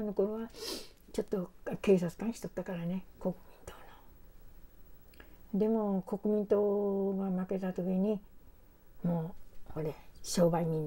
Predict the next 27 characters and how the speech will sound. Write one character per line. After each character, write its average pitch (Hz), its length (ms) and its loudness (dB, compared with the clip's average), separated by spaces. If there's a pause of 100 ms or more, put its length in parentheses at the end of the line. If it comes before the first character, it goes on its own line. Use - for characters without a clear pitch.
に 170 60 -2
ね、 233 120 -2 (640)
な - 60 -10
っ - 40 -14 (180)
て。 - 80 -12 (1300)
あ 196 120 0
の 202 120 4
頃、 220 640 6
商 208 240 10
売 202 180 6
人 202 200 2
は 214 80 0
金 202 240 0
儲 202 220 0
け 202 120 -2
が 214 80 0
も 208 160 -2
の 214 100 -2
す - 160 -8
ご 247 120 4
く - 120 4
良 269 60 6
か 226 80 2
っ 175 100 0
た 170 100 -6
ん 143 60 -4
よ。 139 80 -8